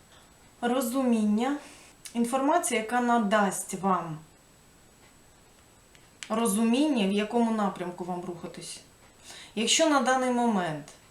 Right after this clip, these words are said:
ви не маєте можливості, не маєте розуміння, ну, тому що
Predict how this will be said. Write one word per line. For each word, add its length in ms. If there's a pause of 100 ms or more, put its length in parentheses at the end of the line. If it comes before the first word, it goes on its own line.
(380)
ви 300
не 120
маєте 400
можливості, 920 (1000)
не 200
маєте 460
розуміння, 800 (1000)
ну, 120
тому 380
що 580